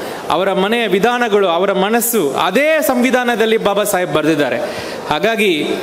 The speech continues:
ಇದನ್ನು ರಕ್ಷಣೆ ಮಾಡುವುದು ನಮ್ಮ ಕರ್ತವ್ಯ ಆಗ್ತದೆ. ಕೊನೆಗೆ ನಾನು ಒಂದು ಮಾತು ಹೇಳಿ ಮುಗಿಸ್ಲಿಕ್ಕಿದ್ದೀನಿ. ಇದು, ಈ ಸಂಘರ್ಷಕ್ಕೆ ಕೋಪ ಬೇಕಾ,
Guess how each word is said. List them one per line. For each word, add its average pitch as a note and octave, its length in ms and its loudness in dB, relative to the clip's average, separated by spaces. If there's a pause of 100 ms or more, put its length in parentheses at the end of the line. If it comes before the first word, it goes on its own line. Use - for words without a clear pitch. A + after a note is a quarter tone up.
(440)
ಇದನ್ನು F#3 460 2
ರಕ್ಷಣೆ A#3+ 400 0
ಮಾಡುವುದು G3+ 400 2
ನಮ್ಮ D#3+ 220 0
ಕರ್ತವ್ಯ G3+ 460 0
ಆಗ್ತದೆ. G3 380 0 (460)
ಕೊನೆಗೆ A#3+ 340 2
ನಾನು G#3+ 200 0
ಒಂದು G#3+ 180 2
ಮಾತು G#3+ 300 0
ಹೇಳಿ G#3+ 220 0
ಮುಗಿಸ್ಲಿಕ್ಕಿದ್ದೀನಿ. F#3 920 0 (720)
ಇದು, G3+ 300 2 (540)
ಈ A3+ 200 2
ಸಂಘರ್ಷಕ್ಕೆ A#3 1040 0 (1400)
ಕೋಪ C4+ 400 0 (140)
ಬೇಕಾ, A#3+ 540 0